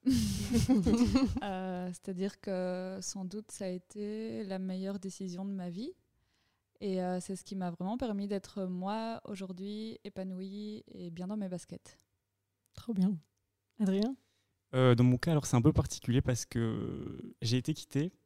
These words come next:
Speaker 3: mais de façon un peu spéciale par, euh, ghosting. Donc, euh, pour ceux qui sont pas familiers avec le terme, c'est, euh, la personne a complètement, euh, coupé tout lien avec moi, euh,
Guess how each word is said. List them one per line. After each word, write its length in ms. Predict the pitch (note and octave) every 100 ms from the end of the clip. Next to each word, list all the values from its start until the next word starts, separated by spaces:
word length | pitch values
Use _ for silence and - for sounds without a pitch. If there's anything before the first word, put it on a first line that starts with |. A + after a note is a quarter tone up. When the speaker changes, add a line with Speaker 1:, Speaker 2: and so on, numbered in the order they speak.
| _
Speaker 3:
mais 140 | B2+ A#2+
de 100 | A#2
façon 420 | A#2+ A#2+ - B2+
un 60 |
peu 680 | A#2 - C3 C3 B2 B2 A#2 - _ _ _ _ _ - _ _ _ _
spéciale 540 | - B2+ - C#3+ E3
par, 260 | - C3 A#2
euh, 160 | A2+ A2+
ghosting. 640 | B2 A#2+ - C3 D#3 D3
Donc, 220 | A2+ A2+
euh, 80 | B2+
pour 180 | A#2+ -
ceux 100 | C3+
qui 100 | -
sont 120 | B2+
pas 140 | A#2 A#2+
familiers 280 | B2 A#2
avec 100 | A#2+
le 80 | A#2
terme, 300 | - C3+ C3+
c'est, 240 | B2+ - A#2
euh, 260 | A#2 A2+ A2 -
la 160 | B2 A#2+
personne 340 | B2 - C3+
a 80 | A#2
complètement, 760 | - - A#2 A#2+ - B2 A#2+
euh, 260 | A2+ G#2+ G#2 A#2 _ - - - - - - - _ -
coupé 220 | B2+ C3
tout 120 | -
lien 160 | B2 B2+
avec 200 | A2+ -
moi, 440 | A#2 B2 B2+ B2 A2
euh, 340 | G2+ - -